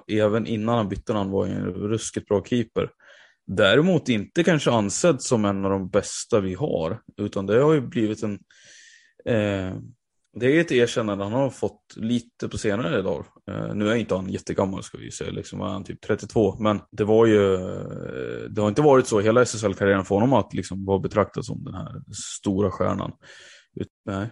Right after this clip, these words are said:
Eh, ju längre karriären har lidit, desto mer har det blivit etablerat, liksom, att, eh, han kanske är Sveriges bästa målvakt, eh, när allt, eh, faller väl ut. Och sin specialitet då, eh,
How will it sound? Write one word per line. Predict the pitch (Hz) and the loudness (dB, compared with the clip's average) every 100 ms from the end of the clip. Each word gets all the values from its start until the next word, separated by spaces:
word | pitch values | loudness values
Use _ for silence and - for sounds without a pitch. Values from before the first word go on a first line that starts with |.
| - - | -10 -8
Eh, | 98 98 | -6 -4
ju | 98 110 | 0 2
längre | 123 127 117 | 4 4 4
karriären | 123 127 135 110 | 4 6 6 4
har | |
lidit, | 113 120 123 98 | 2 4 4 0
desto | 104 - | -2 -4
mer | 113 110 101 98 _ _ | 0 2 0 -2 _ _
har | 104 101 | 0 2
det | 98 98 | 2 -2
blivit | 101 101 | -2 -2
etablerat, | 101 101 110 98 - | -2 2 4 4 2
liksom, | - - 98 | -8 -10 -12
att, | - - | -12 -8
eh, | - - _ - - - - _ _ - | -8 -8 _ -20 -20 -20 -20 _ _ -8
han | 104 | -6
kanske | 98 113 | -2 4
är | 110 | 4
Sveriges | - 107 101 | 4 2 2
bästa | 107 - | -2 0
målvakt, | 120 147 - - - | 2 0 -2 -10 -12
eh, | 113 107 107 107 | -8 -6 -6 -6
när | 104 | -2
allt, | 107 98 - _ - - _ - | 0 0 -4 _ -20 -20 _ -12
eh, | 98 95 50 50 - - - - - - | -8 -8 -10 -12 -14 -14 -16 -20 -20 0
faller | 110 101 101 | 2 2 0
väl | 101 101 101 | 0 0 -2
ut. | 104 - - - - | -4 -6 -16 -14 2
Och | 151 - - | 2 2 -8
sin | - 123 113 | -2 0 0
specialitet | - 117 120 110 127 117 - | 0 2 2 4 4 4 2
då, | 98 95 | 2 2
eh, | 98 | 2